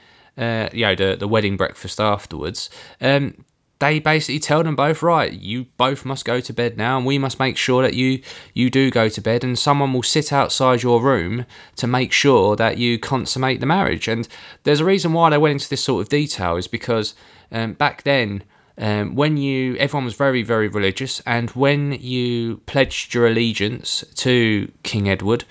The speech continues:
you, you done it under the, in the house of the Lord. You done it under, in your religion. So to betray that,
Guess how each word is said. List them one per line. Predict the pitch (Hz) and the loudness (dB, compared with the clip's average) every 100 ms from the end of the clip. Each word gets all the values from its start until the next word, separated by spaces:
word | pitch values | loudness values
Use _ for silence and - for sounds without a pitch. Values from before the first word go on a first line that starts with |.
| - - - - | -18 -18 -20 -8
you, | 117 120 | 0 2
you | 117 117 120 - 123 | 2 0 -2 -4 -2
done | 131 131 | 0 0
it | 110 | 0
under | 127 120 123 123 | -2 0 2 2
the, | 117 123 - | 2 0 2
in | 127 | -2
the | |
house | 123 131 123 135 | 0 0 0 -4
of | 120 | -4
the | 135 | -2
Lord. | 175 208 95 | -2 -2 -4
You | 101 | -2
done | 120 120 | 0 0
it | |
under, | - 123 117 117 | 0 -2 0 0
in | 107 127 | 0 -2
your | 123 120 | -2 0
religion. | 127 156 123 87 | 0 0 -2 -4
So | - 117 113 104 - - - _ | 0 2 2 0 -12 -20 -20 _
to | - | -8
betray | 120 139 - 170 175 165 | -4 -4 -2 0 2 0
that, | 147 143 123 | 0 -2 -4